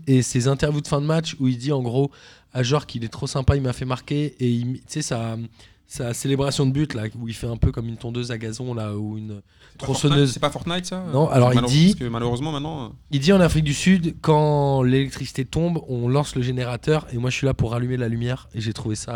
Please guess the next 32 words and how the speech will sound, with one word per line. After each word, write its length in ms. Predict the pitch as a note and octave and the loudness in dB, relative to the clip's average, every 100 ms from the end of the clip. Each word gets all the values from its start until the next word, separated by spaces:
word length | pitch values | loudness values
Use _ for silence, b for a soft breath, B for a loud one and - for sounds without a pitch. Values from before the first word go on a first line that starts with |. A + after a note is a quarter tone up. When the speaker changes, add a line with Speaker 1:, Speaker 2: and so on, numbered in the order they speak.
| A2+ | -6
Speaker 1:
euh, 100 | G2 b b b b b - - | -8 b b b b b -16 2
magnifique. 600 | C3 D#3 D#3+ F#3 F#3 - | 6 8 6 4 2 -2
Speaker 2:
D'accord. 220 | - - B2 | -14 -6 -2
Speaker 1:
Et 40 | |
il 80 | B2 | 2
faut 140 | D#3 | 6
le 100 | F3 | 6
voir 300 | D#3+ F3 F3 | 6 4 2
faire 160 | F3 D3 | 0 -2
ses 240 | - C3 | -2 -2
accélérations 720 | C#3 - C#3+ C#3 C#3+ - F3 | -2 -2 0 0 0 -2 0
avec 160 | C#3+ A#2+ | 0 0
son, 200 | C3+ B2 B B | -2 -4 B B
son 400 | - - - - C3 | -12 -8 -4 -2 -2
short 420 | - F3+ F3+ - | 2 4 4 2
et 460 | C3+ C3 C3+ B2+ | 2 4 2 0
franchement, 320 | C3 B2+ - D3+ | -2 -6 -4 -4
c'est, 280 | C3 G#2 G2 | -4 -8 -8
c'est 180 | - C3+ | -6 -2
magique. 360 | B2+ B2+ E3 B B B B B | 0 0 -2 B B B B B
Et 80 | C#3 | 4
mon 140 | C3 C#3 | 6 8
deuxième 340 | D#3 C#3+ C#3+ | 6 6 4
kiff, 260 | - E3+ E3 | 4 0 -2
c'est, 160 | - | 0
euh, 300 | B2 A#2 A#2 | 0 0 -2
notre 280 | A#2 A#2 - | -2 -4 -4
invité 300 | A#2+ A2+ B2+ | -6 -4 -6
de 20 | A2+ | -4
la 60 | |
semaine 200 | G#2+ A2 | -6 -10
prochaine. 320 | G2+ G2+ - | -14 -16 -18